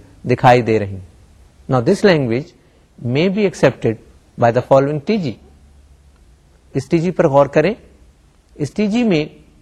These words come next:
ہم نے سکس اسٹیٹس بنائی، ان میں اسٹیٹ نمبر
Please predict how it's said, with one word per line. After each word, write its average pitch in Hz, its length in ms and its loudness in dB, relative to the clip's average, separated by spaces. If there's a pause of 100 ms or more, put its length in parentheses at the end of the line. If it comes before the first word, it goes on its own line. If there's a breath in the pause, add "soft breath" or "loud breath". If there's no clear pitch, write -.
(280)
ہم 156 160 -4
نے 156 240 -2 (520)
سکس - 540 -2
اسٹیٹس - 600 2 (200)
بنائی، 110 320 -2 (840 soft breath)
ان 190 220 0
میں 175 160 2
اسٹیٹ - 880 0
نمبر 170 300 2